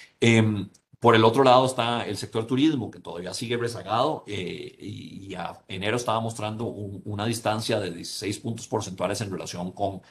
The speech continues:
los niveles prepandemia. Aquí, em, en relación con el imae de diciembre, más bien este,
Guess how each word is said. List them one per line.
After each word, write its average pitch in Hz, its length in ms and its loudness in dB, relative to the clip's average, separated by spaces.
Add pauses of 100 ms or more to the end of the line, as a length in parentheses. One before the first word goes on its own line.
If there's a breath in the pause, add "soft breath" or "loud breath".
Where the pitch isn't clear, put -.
(120)
los 95 180 -2
niveles 98 260 0
prepandemia. 123 640 2 (260 loud breath)
Aquí, 139 500 8
em, 101 320 -2 (280 soft breath)
en 107 260 -4
relación 107 340 2
con 147 160 -2
el 131 80 4
imae 127 340 2
de 127 60 2
diciembre, 127 380 0
más 117 180 -4
bien 131 440 -2
este, 120 640 -2